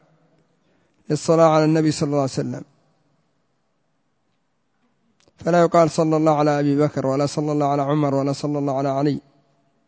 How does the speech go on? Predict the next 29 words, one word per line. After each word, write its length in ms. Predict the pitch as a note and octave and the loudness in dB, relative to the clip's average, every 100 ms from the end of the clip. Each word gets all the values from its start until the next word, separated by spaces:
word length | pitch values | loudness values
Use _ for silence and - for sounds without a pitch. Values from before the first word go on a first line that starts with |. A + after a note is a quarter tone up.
| _ _ _ _ - _ _ _ _ D3+ | _ _ _ _ -20 _ _ _ _ -2
ولا 160 | D3+ | -2
قبل 240 | C#3+ D3+ D3 | 0 0 2
ذلك 380 | D3+ D#3 C#3+ | 2 2 2
على 180 | C#3 D3 | 0 0
عثمان، 500 | C#3 B2+ D3 C#3 B2 - _ _ _ _ _ _ _ _ _ _ _ _ _ | 0 2 4 4 0 -6 _ _ _ _ _ _ _ _ _ _ _ _ _
وإنما 440 | E3+ G3+ F3 E3+ F#3 | 2 4 6 4 2
تقول: 360 | F3+ E3 F#3 | 2 2 0
"صلى 320 | - F#3+ E3 | 2 2 4
الله 280 | D3+ D#3 F3 | 2 2 4
على 180 | E3 E3 | 4 2
محمد 560 | D#3 E3 E3 D#3+ E3 D#3 - | 0 0 0 2 0 -4 -4
وعلى 320 | D3+ C#3+ D3+ | -2 0 -2
آله 500 | D3 D#3+ D#3 D3+ C#3+ - _ _ _ _ _ _ _ _ _ _ _ _ _ _ - | -2 -2 0 0 -2 -8 _ _ _ _ _ _ _ _ _ _ _ _ _ _ -4
وسلم"، 580 | D3 D#3+ E3 D#3 D3+ | 0 2 2 2 2
ولا: 240 | C#3+ C#3+ C#3+ | 0 0 -2
"صلى 300 | - D#3 D3+ | -2 -2 0
الله 220 | D3 C#3+ | 2 2
على 140 | C#3+ | 2
محمد 480 | C#3 C3+ D3+ D3+ D3 | 0 0 2 2 2
وعلى 320 | C#3 C#3 C#3 | 2 0 -2
صحبه"، 440 | C3 D3+ C#3+ D3 C#3+ - _ _ _ _ _ _ _ _ _ _ _ _ _ _ _ _ _ _ _ _ | -2 -2 2 2 2 -4 _ _ _ _ _ _ _ _ _ _ _ _ _ _ _ _ _ _ _ _
مع 320 | D#3 G3 G#3+ | 4 6 6
أن 120 | G#3+ | 6
الآن 340 | G3 E3+ G3+ G3 | 6 6 6 6
عند 240 | E3 F3+ | 4 2
جمهور 400 | E3 F3 G#3 G#3 | 2 2 6 6
العلماء 480 | E3+ D#3 E3 E3+ F#3 | 6 4 4 4 2
المراد 400 | F3 E3+ F3+ D#3 | 4 4 4 4
بهم 420 | E3+ E3+ F#3+ A3+ | 4 4 4 0